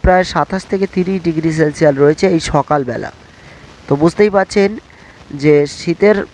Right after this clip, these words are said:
প্রভাব কোনো কোনো জায়গায় কিন্তু অনেকটাই বেশি রয়েছে, যেখানে পনেরো ডিগ্রি সেলসিয়াস মানেই শীত কিন্তু অনেকটাই। তো একটু আমরা এগিয়ে যাই, তাহলে আমরা আজকে দুপুরের দিকে দেখতে পাবো যে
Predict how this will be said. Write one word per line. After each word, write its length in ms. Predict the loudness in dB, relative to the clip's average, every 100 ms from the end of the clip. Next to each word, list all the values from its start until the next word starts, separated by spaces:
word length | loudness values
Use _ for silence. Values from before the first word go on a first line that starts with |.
| -2
প্রভাব 260 | 0 0 -2 -4
কোনো 140 | -2 0
কোনো 140 | 0 0
জায়গায় 300 | 0 0 -2
কিন্তু 180 | -2 0 0 0
অনেকটাই 460 | 0 -2 0 2 2 -2 -10 -20 -20 -20 -20 -20 -20 -20 -20 -20 -20 -20 -16 -4 -2
বেশি 260 | -2 -2 0
রয়েছে, 280 | 2 2 0 0
যেখানে 260 | 0 0 0 0
পনেরো 280 | 0 2 2 -2
ডিগ্রি 200 | -4 -4 -2
সেলসিয়াস 360 | -2 0 0 0
মানেই 220 | 0 -2 -4
শীত 180 | -8 -8 -6
কিন্তু 180 | -2 0
অনেকটাই। 400 | 0 -2 0 0 0 -10 -20 -20 -20 -20 0
তো 60 | 0
একটু 160 | 2 2 2
আমরা 180 | 2 -2 -2 -6
এগিয়ে 260 | -4 -2 -2 -4
যাই, 160 | -10 -12 -20 -20 -20 -20 -20 -20 -4
তাহলে 200 | -2 0 0
আমরা 120 | 0 0
আজকে 160 | 0 -6 -6
দুপুরের 360 | -10 -4 0 0
দিকে 140 | 0 0 0
দেখতে 200 | -2 -2 0
পাবো 200 | 0 0 -2 0
যে 120 | 2